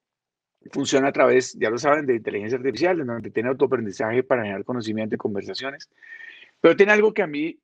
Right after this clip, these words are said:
me, me abrió los ojos frente a la conversión donde,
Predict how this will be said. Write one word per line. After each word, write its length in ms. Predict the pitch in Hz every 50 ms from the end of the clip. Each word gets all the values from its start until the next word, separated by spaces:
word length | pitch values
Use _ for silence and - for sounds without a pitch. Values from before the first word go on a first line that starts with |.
| _ _ _ _ _ _ _ _ _ _ _
me, 500 | 147 165 170 175 170 165 156 147 139 -
me 140 | - 151 156
abrió 180 | 151 151 170 185
los 140 | 196 190 190
ojos 220 | 202 196 196 180
frente 180 | 196 180 139 147
a 40 |
la 60 | 143 139
conversión 480 | - 139 131 131 123 - - 139 135
donde, 460 | 143 156 156 160 170 165 156 - -